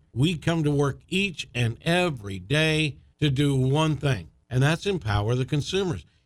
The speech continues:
It's actually Robert Palmer paying it back. He's had so much success in business. He's taken a business from the grassroots to just a, a handful of people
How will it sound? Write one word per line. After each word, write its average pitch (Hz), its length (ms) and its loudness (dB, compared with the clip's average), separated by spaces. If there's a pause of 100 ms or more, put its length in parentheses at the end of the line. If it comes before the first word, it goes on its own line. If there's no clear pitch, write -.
It's - 160 -2
actually 180 480 0 (220)
Robert 160 400 2
Palmer 147 340 2
paying 135 280 4
it 113 120 -2
back. 101 260 -4 (240)
He's 143 220 0
had 123 200 0
so 202 440 -2
much 165 260 -2
success 135 580 -2
in 95 120 -10
business. 139 520 -2 (360)
He's 139 180 0
taken 151 400 0
a 113 80 -4
business 135 560 -2 (300)
from 120 140 0
the 110 100 -2
grassroots 127 880 0
to 120 100 -4
just 143 260 -6
a, 107 140 -2 (240)
a 101 100 -2
handful 160 540 0
of 95 100 -6
people 180 460 -2